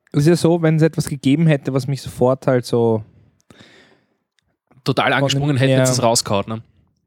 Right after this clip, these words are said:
Speaker 1: von, äh, von den, von, von, von den Socken gehaut hätte, dann hätte ich's wahrscheinlich mit, mit einem Update halt.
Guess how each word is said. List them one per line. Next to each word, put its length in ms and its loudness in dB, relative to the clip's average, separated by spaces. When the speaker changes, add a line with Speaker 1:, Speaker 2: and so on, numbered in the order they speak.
Speaker 1:
von, 600 -4
äh, 160 -2
von 220 -4
den, 180 -6
von, 340 -6
von, 260 -12
von 100 -12
den 80 -6
Socken 460 -6
gehaut 300 2
hätte, 180 0
dann 100 0
hätte 160 -2
ich's 80 -8
wahrscheinlich 460 -2
mit, 240 -8
mit 160 -8
einem 220 -2
Update 440 -8
halt. 300 -8